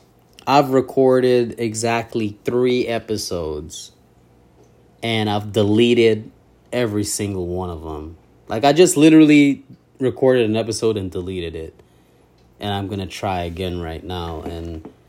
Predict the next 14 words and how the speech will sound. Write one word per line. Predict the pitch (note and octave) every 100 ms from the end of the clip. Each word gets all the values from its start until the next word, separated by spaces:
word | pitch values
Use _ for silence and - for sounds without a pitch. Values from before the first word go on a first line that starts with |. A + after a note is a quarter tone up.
| _ - - _ _ _ _ _ _ _ _ _ -
I'ma | F#3+ A#3+
be | F3+
real | D#3 D3 E3
with | E3 D#3
y'all, | E3 D#3 D#3 D#3
yo. | D#3+ D#3 D#3+ D#3 _ - _ _ - - - _ _ _ _ _ _ _ _ _ _ _ _ _ _
Bro, | D3+ D3
I'm | B3+
suffering | - D3 C#3 - B2
from | A#2 A2
some | - A#2
kind | G#2 A2 G2+
of |
fucking | F2 G#2 G2+ - F2 D2+